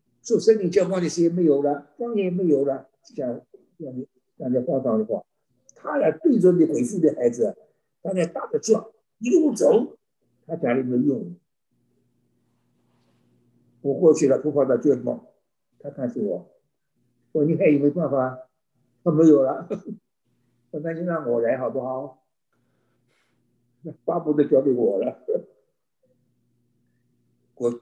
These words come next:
对着那个被鬼回来，我不许动，住了。很听话，乖乖地住了。我上去讲到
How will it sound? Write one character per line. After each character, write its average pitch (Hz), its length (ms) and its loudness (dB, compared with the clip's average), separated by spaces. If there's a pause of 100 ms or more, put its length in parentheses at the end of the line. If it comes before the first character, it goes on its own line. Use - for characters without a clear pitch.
(100)
对 165 160 2
着 143 140 4
那 135 80 -4
个 123 80 -2
被 127 180 -2
鬼 110 140 -4
回 113 100 0
来， 101 200 -4
我 156 120 0
不 262 160 0
许 240 160 -2
动， - 300 4 (680)
住 247 140 0
了。 - 320 0 (1800)
很 107 200 -14
听 123 140 -14
话， 117 220 -14 (540)
乖 127 100 -2
乖 127 160 -2
地 107 120 -8
住 104 280 -8
了。 78 80 -12 (1500)
我 131 100 -4
上 135 180 -2
去 143 140 0
讲 110 180 -6
到 120 80 -2